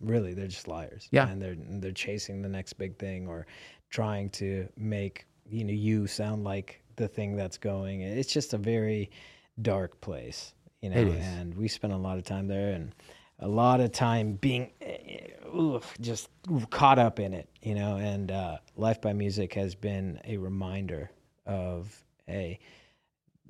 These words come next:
Speaker 1: the music is the most important part, you know, m-,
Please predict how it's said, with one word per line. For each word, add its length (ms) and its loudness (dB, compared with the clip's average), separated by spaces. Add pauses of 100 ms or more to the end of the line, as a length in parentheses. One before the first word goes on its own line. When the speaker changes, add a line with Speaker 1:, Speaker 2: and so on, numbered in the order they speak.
Speaker 1:
the 100 0
music 540 6
is 120 0
the 80 -2
most 280 -2
important 380 -6
part, 280 -8 (280)
you 120 -6
know, 240 -6 (160)
m-, 320 -10